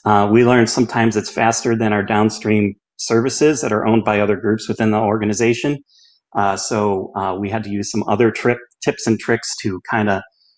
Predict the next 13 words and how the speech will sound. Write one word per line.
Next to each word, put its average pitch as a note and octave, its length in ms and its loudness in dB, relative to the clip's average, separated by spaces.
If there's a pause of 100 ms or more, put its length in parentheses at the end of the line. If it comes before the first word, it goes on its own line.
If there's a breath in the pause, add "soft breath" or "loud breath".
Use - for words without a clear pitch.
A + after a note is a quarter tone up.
(120)
slow A2 340 2
down, G2+ 540 -2
uh, F#2 200 0
some G#2+ 240 -4
of F#2 60 -6
the G2 60 -4
messages F#2+ 640 -4
and, F2 200 -4 (120)
uh, E2 180 -2
apply - 240 -8
some - 200 -6
back F2 260 -6
pressure. - 360 -12